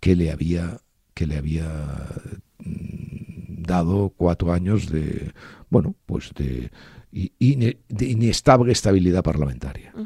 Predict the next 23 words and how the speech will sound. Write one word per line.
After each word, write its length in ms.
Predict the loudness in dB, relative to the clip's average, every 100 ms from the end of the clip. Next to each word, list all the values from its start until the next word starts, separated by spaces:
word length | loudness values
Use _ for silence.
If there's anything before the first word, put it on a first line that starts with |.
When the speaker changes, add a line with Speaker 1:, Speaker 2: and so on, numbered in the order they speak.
| -12
Speaker 2:
ujú. 540 | -16 -18 -20 -18 -16 2
Speaker 1:
O 40 |
sea 120 | 4
que, 60 | 6
por 120 | 6
lo 60 | 6
tanto, 320 | 4 4 0
los 200 | 0 0
hechos 300 | 0 -2 2 4
eran 260 | 4 2 _ _ _ _ _
los 240 | -8 -8 -6
que 180 | -2 0
eran. 340 | -2 -6 -14 _ -18 -14
Speaker 2:
Ya. 140 | -16 -18 _ _ _ _ _ _ _ _ 0
Speaker 1:
Entonces, 580 | 4 6 6 4 2 -4
eh, 720 | -2 0 0 -2 -2 -2 -4
se 140 | -2 -2
trataba 520 | -2 0 4 6 6
de 420 | 6 2 -2 -10 -12 -16 -16 -16
mirarlos, 680 | -8 2 4 6 6 4 2
quizá 380 | 2 2 6 8
algo 240 | 8 8 6
compungidamente, 1120 | 4 4 2 2 6 6 8 6 4 2 0